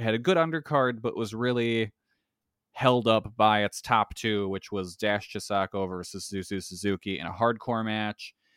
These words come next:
And then for the title, Chihiro Hashimoto versus Asuka. Uh, two really, really good matches that I, I loved. So that ended up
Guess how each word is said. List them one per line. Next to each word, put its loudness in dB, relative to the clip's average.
And -2
then 0
for -4
the -12
title, 2
Chihiro -4
Hashimoto -4
versus -4
Asuka. -4
Uh, -4
two -2
really, 4
really 2
good -4
matches -10
that -4
I, -6
I -2
loved. 0
So -6
that -6
ended -6
up -4